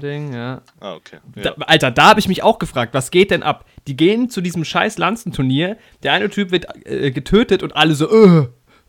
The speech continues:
Speaker 1: äh, oh mein Gott.
Speaker 2: <laughs>
Speaker 1: Wieso, wie, <laughs> wieso überrascht die das denn? Was haben sie erwartet, was passiert, Mann?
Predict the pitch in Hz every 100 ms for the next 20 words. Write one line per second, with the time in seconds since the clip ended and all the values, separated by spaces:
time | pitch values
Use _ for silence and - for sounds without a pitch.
0 | _ 233 208 170 160 151 156 139 - -
1 | _ - 156 196 180 185 175 175 - 165
2 | 190 175 247 262 226 190 170 254 302 214
3 | 196 - 180 180 - 208 190 175 185 -
4 | 233 202 196 - 165 120 175 - 233 170
5 | 147 123